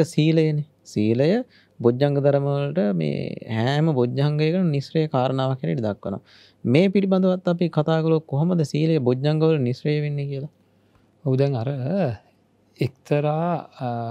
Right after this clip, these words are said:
Speaker 2: කඩයිම් තියෙනවනේ අපේ පොඩි හාමුදුරනේ. අ, විශ්වවිද්‍යාලයන්ට නම් ස-, උසස් පෙළ සමත් වෙලා ඒ සුදුසුකම් ලබන්න ඕනේ. ඒ සුදුසුකම් ලැබුවේ නැති කෙනෙකුට විශ්වවිද්‍යාලය යන්න පුළුවන්.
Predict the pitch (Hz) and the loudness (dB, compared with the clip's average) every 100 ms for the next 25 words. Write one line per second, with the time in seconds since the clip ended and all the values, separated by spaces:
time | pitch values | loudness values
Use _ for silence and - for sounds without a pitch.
0 | 117 - 135 147 156 139 147 139 135 127 | -10 -2 2 4 2 2 0 0 -2 -2
1 | 127 120 120 117 123 117 117 117 131 131 | -4 -4 -4 -4 -4 -6 -6 -6 -4 -6
2 | 135 _ _ _ _ 127 117 113 113 - | -8 _ _ _ _ -4 -2 -2 -4 0
3 | 131 120 127 127 123 117 113 131 165 143 | 0 2 2 2 0 -2 -4 0 0 -2
4 | - - 135 131 123 - 139 131 - - | -8 -10 -8 -8 -10 -10 -2 -2 -2 -2
5 | 117 139 170 151 123 120 117 - 110 110 | 0 2 2 0 -2 -2 -4 -4 -4 0
6 | 165 180 160 143 - _ - 123 - - | 0 0 0 -2 -10 _ -12 -10 -8 -2
7 | 156 131 120 110 113 120 - - 127 - | 0 0 -2 -8 -14 -16 -16 -18 -20 -20
8 | _ _ _ _ _ 160 147 143 151 170 | _ _ _ _ _ 0 2 0 0 0
9 | 160 127 147 151 123 - 156 185 185 196 | 2 2 2 0 0 -2 0 0 2 0
10 | 190 - 202 262 269 165 104 104 | -2 0 -2 0 0 0 -2 -6